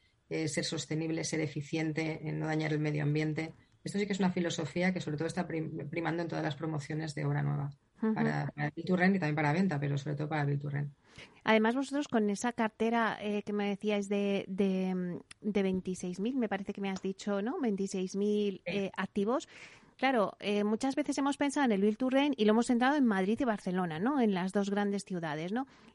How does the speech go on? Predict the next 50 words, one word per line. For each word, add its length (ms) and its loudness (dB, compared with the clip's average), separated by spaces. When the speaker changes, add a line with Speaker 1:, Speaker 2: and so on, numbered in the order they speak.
Speaker 2:
Pero 140 6
ahora 220 6
ya 200 2
se 100 -2
habla 160 4
de 80 4
build 180 0
to 140 -2
rent 240 -2
en 140 4
toda 160 4
España. 480 0
Dentro 360 2
de 60 4
esos 220 -2
veintiséis 480 0
mil 120 2
activos 280 -2
tendréis 320 0
en 160 2
todo, 320 0
en 100 0
todo 120 4
el 60 2
sitio 300 2
de, 400 0
de 100 0
toda 200 2
la 80 -2
geografía 320 -2
española. 500 -4
Speaker 1:
Sí, 340 2
está, 680 0
tenemos 260 0
una 160 4
gran 60 -2
cap-, 200 -4
gran 240 2
capilaridad 500 2
geográfica 840 2
y, 540 0
y 120 0
los 160 0
activos 320 -2
están 440 -2
repartidos 680 -2
por 220 -2
toda 240 0
la 80 0
geografía. 640 -4